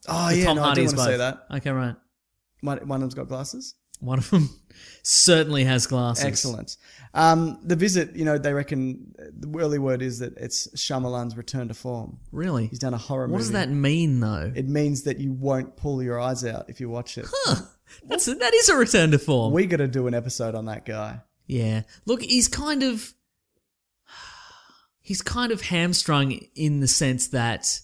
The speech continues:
Speaker 1: Twists?
Speaker 2: Twists,
Speaker 1: Yeah.
Speaker 2: exactly. We, every time, like, Sixth Sense had a twist, spoiler alert.
Speaker 1: Yes.
Speaker 2: And then he,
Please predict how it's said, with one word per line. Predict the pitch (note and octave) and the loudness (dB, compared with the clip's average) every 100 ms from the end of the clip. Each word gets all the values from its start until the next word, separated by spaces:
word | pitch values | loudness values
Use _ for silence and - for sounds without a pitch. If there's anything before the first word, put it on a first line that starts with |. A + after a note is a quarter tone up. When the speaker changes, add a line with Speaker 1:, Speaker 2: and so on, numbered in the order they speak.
| _ | _
Speaker 1:
Twists? | - B2+ F#3 - - - | -12 -6 -6 -6 -8 -2
Speaker 2:
Twists, | - F3 C#3 - - - | 2 6 6 6 6 4
Speaker 1:
Yeah. | F#3+ | 4
Speaker 2:
exactly. | E3 F#3+ F#3+ F3 C3 | 4 4 4 2 2
We, | C3 D3+ | 2 0
every | - F3+ G3 A3 | 2 2 4 2
time, | - F#3+ F#3 F3+ F3 E3+ D#3 _ _ _ | 4 2 4 4 2 2 -2 _ _ _
like, | E3+ E3 - - _ - | 0 0 -2 -20 _ -2
Sixth | - C4 C4 | 2 4 4
Sense | A#3+ A3 | 2 4
had | A#3 | 4
a | G3+ | 4
twist, | - F#3 F#3+ - - | 4 4 6 4 2
spoiler | - - E3 D#3 D3 C#3 | 0 0 4 4 4 4
alert. | C3 B2+ C3 - C#3+ | 6 4 4 0 -2
Speaker 1:
Yes. | C#3+ A2 - - - - | 0 0 0 -2 -4 0
Speaker 2:
And | E3 F3+ F3+ | 2 4 4
then | F3 | 4
he, | F3 D#3+ - | 4 0 -2